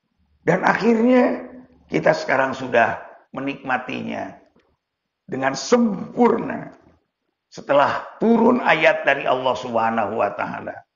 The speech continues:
"Al-yauma akmaltu lakum dinakum wa atmamtu alaikum ni'mati wa raditu lakumul Islam madina."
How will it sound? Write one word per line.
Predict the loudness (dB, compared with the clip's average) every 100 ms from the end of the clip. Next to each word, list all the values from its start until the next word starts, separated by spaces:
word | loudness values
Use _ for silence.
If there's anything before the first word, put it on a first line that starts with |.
| -10
"Al-yauma | -8 -4 -2 -2 -2 -4
akmaltu | -4 -6 -4 -4 -4 -4
lakum | -2 -4 -6 -10 -6
dinakum | -2 0 0 0 -2 -2 -8 -20 _ _
wa | -4 -4
atmamtu | -4 -2 -2 -2 -2
alaikum | 0 2 0 -2 -6 -6 -4
ni'mati | -2 -4 -2 -4 -4 -6 -6 -8 -14 _ _
wa | -2 -2
raditu | -2 -2 -4 -4 -4
lakumul | -2 -2 -4 -6 -6 -6
Islam | -10 -8 -6 -4 -6
madina." | -8 -10 -10 -12 -16